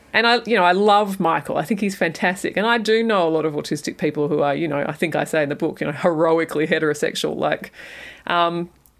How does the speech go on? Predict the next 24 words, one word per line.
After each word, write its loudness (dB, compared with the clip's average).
but, 4
but 0
there 2
is 2
a 0
big, -4
big, -4
you -6
know, -2
I -2
think -2
it's -8
like -2
fifteen -2
or -4
sixteen -4
percent -6
of, -8
of -6
the 0
autism -4
community -4
that -4
is, -16